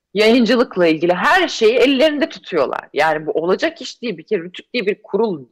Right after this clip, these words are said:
kurum niye var? Yani saçmalığın daniskası bana soracak olursanız. Mesele buradan başlıyor. Bu Rütük yani sizin paranız var, cebinizde paranız var diyelim. Siz Güven Bey geldiniz, cebinizde var yirmi milyon dolar. Dediniz ki ya ben televizyon açacağım. Açamıyorsun kardeşim.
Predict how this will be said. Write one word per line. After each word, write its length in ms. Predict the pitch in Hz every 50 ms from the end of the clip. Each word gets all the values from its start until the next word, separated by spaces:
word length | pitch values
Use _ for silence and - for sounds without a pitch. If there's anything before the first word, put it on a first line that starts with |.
| _ -
kurum 380 | - - 214 233 202 170 135
niye 280 | 127 156 208 247 233 190
var? 200 | 151 120 110 - - _ -
Yani 160 | - - - - _
saçmalığın 580 | _ - - - - - 196 180 190 208 202 165
daniskası 540 | 160 170 190 180 _ - 123 - - -
bana 120 | - - 190
soracak 420 | - - 131 113 - 92 - -
olursanız. 400 | - 80 - - - - - - _ _ _ _ - - - - - _ -
Mesele 380 | 202 208 - 247 254 320 247 254
buradan 440 | 240 302 233 190 165 160 165 156
başlıyor. 400 | 131 127 135 - - 196 - 311 233 220
Bu 80 | 269
Rütük 260 | 269 302 - - - _
yani 240 | 226 214 185 180 196
sizin 220 | - - 240 226
paranız 460 | - - 214 220 233 240 240 190 156 131
var, 220 | 123 127 131 -
cebinizde 420 | - 277 160 156 139 165 208 302
paranız 420 | 233 - 240 214 220 214 220 170 143
var 240 | 135 117 113 - 151
diyelim. 280 | 180 151 - - -
Siz 240 | - - 170 160 160
Güven 320 | 180 208 190 170 151 143
Bey 140 | - 131 135
geldiniz, 440 | 165 170 175 156 131 - 143 175 - _ _ -
cebinizde 500 | - 285 220 208 208 196 190 202 247 220
var 200 | 196 180 170 175
yirmi 260 | 202 202 214 226 226
milyon 400 | 202 180 160 147 151 147 139 131
dolar. 300 | 139 135 131 135 139 143
Dediniz 300 | 196 247 240 190 - _
ki 60 | 202
ya 160 | 196 185 170
ben 220 | 190 208 220 214 -
televizyon 340 | - 196 190 190 190 214 226
açacağım. 340 | 240 233 - - 330 - -
Açamıyorsun 560 | 202 - - 349 320 269 185 143 - 165 143
kardeşim. 520 | - - 147 143 131 127 123 - - _